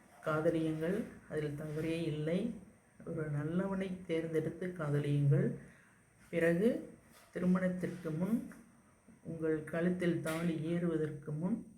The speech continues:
எந்த தவறுக்கும் இடம் கொடுக்காதீர்கள். என்ன நண்பர்களே, இந்த பதிவு உங்களுக்கு பிடிச்சிருக்கா? பிடிச்சிருந்தா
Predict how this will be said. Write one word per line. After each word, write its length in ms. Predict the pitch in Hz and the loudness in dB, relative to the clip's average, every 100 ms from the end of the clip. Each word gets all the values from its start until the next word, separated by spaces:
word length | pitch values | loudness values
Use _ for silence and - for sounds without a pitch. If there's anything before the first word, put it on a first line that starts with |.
| - - - _ | -20 -20 -20 _
எந்த 300 | 156 156 156 | -6 -2 -2
தவறுக்கும் 920 | 143 151 160 170 170 - 190 226 - - - | -2 -4 0 0 -2 -4 -4 -4 -6 -18 -14
இடம் 260 | 139 156 147 | -8 -4 0
கொடுக்காதீர்கள். 760 | 135 139 135 127 123 123 123 - - - - _ - - _ _ _ - | 2 2 0 -2 -4 -4 -6 -6 -10 -20 -20 _ -20 -20 _ _ _ -12
என்ன 200 | 170 170 | -6 -4
நண்பர்களே, 720 | 160 160 175 175 170 170 - - | -4 -4 -6 -2 -2 -2 -6 -8
இந்த 160 | 151 | -6
பதிவு 360 | 139 156 180 175 | -2 -2 2 0
உங்களுக்கு 420 | 151 151 143 139 | 0 -4 -4 -4
பிடிச்சிருக்கா? 520 | 139 - - 143 143 - - - _ _ | -4 -6 -2 2 2 2 -4 -14 _ _
பிடிச்சிருந்தா 580 | 170 170 180 160 165 185 | -8 -6 -4 -4 -4 -4